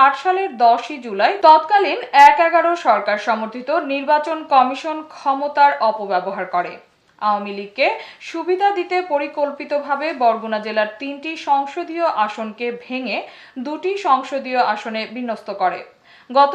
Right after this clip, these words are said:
ত্রিশ জুলাই নির্বাচন কমিশন আসন পুনর্বহাল না করে খসড়া গেজেট করে। এতে ক্ষুব্ধ হয়ে দশ আগস্ট বরগুনা জেলার একশো ত্রিশ জনের তিনটি আসন ফেরানোর দাবিতে আপিল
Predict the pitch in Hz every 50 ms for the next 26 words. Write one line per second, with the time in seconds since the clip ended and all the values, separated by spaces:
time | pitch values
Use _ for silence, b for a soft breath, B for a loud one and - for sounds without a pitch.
0 | 381 370 - 359 381 403 392 392 - 392 392 277 294 403 392 294 277 262 262 262
1 | 262 262 262 262 - 269 254 262 277 269 - 359 381 381 320 269 269 - 277 254
2 | 254 254 - 285 285 285 302 311 311 262 269 262 262 262 277 277 269 262 226 226
3 | 226 254 - - 233 196 196 262 381 427 - - - 269 247 254 254 262 311 294
4 | 294 294 285 269 226 208 214 220 214 233 226 - - - 170 175 175 - - -
5 | _ _ _ _ _ _ _ - 202 202 - 247 330 453 B B B B B B
6 | - 320 311 277 - 359 381 359 370 381 392 392 247 240 247 233 240 233 - 254
7 | 226 220 220 254 311 415 415 403 294 233 220 240 240 240 240 247 262 269 254 -
8 | 233 226 226 240 254 262 254 B B B B B B 262 262 262 262 - 330 320
9 | 320 - - 339 349 359 339 254 262 269 254 254 254 247 254 - 262 247 247 233
10 | 240 233 - 226 226 226 226 - 311 330 359 370 - 311 240 220 220 214 208 196
11 | 214 202 196 208 208 - 277 349 392 - - - 240 240 240 240 254 220